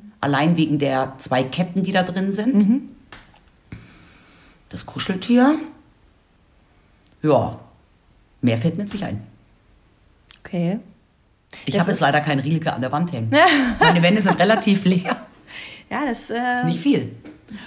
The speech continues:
Speaker 1: Und vor allem sind das alles keine Sachen, die ich irgendwann mal zu Weihnachten geschenkt gekriegt habe.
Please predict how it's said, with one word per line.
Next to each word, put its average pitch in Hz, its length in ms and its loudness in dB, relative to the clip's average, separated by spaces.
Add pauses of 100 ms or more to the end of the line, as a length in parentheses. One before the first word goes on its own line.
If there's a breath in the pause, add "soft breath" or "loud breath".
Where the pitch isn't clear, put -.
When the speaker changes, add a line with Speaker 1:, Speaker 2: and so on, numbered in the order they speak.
(160 loud breath)
Speaker 1:
Und 196 100 0
vor - 180 2
allem 190 180 2
sind 202 140 -4
das - 220 -10
alles 233 380 -2
keine 208 340 -4
Sachen, 175 560 -2 (220 loud breath)
die 151 200 -6
ich 254 160 -8
irgendwann 165 380 0
mal 170 220 -2
zu - 100 -12
Weihnachten 277 300 -8
geschenkt 110 260 -6
gekriegt 110 320 -8
habe. 104 220 -4